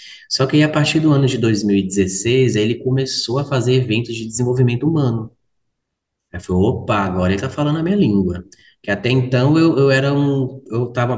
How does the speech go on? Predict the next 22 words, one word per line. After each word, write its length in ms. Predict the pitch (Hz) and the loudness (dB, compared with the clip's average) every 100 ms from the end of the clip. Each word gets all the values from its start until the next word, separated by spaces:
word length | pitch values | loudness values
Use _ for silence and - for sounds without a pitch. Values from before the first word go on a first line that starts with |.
| - | -2
próximo 420 | 117 117 - 139 | -2 0 -2 0
dele, 240 | 139 156 - | 2 0 0
porém 260 | 165 170 | -2 0
distante, 540 | 175 180 - 160 175 - | -2 -2 -2 -2 -4 -4
porque 220 | 175 180 | -2 2
eu 40 | |
não 120 | 180 | 4
me 80 | 196 | 4
identificava 680 | 190 208 - 202 202 135 131 | 4 2 -2 -6 -4 -4 0
realmente 580 | 131 123 104 110 117 131 | 2 2 0 -2 -6 -8
com, 640 | - 160 170 170 165 - _ - - _ _ _ | -2 0 0 -2 -6 -10 _ -20 -20 _ _ _
com 200 | - 196 | 2 4
essas, 400 | 190 - 139 - | 4 4 0 0
esses 260 | 113 123 - | -2 -2 -2
cursos, 500 | - 107 101 - 92 | 0 0 0 -4 -6
co-, 200 | - - - _ | -6 -8 -10 _
pra 160 | 101 104 | -4 -4
trabalhar 800 | - 123 127 117 98 95 95 - | -2 -2 0 0 0 0 -2 -2
com 80 | 95 | -4
esses 220 | 98 - | -2 -4
cursos, 420 | - 82 - 90 | -4 -8 -8 -6
né? 280 | 90 120 | -4 -4